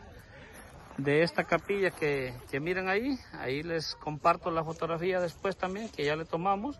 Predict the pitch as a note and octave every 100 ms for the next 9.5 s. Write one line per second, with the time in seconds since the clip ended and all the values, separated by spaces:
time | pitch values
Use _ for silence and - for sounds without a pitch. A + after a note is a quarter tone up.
0 | - E3 D#3 D#3+ D#3 D3 D#3 F3 F3 F3+
1 | D#3+ D#3+ F3+ F3 D#3+ E3+ F3+ F3 D#3+ D3
2 | C3+ C3 D3 G3+ A#3 - - - - -
3 | - - - - D3 D3+ D3+ D#3+ D#3 E3
4 | F#3 F#3 F3 F3 D3+ D3+ - E3+ E3+ D#3
5 | C#3+ D3 D#3 D#3 D3+ D3+ - - C3 C3
6 | B2+ - - B2+ B2 C3 C3 A#2 G2+ -
7 | - - - - - - D3+ F#3+ G#3 G3
8 | F#3 F#3 F3+ F#3 A3 G3+ F3 D#3 F3+ F3
9 | F3 G3+ A3+ A3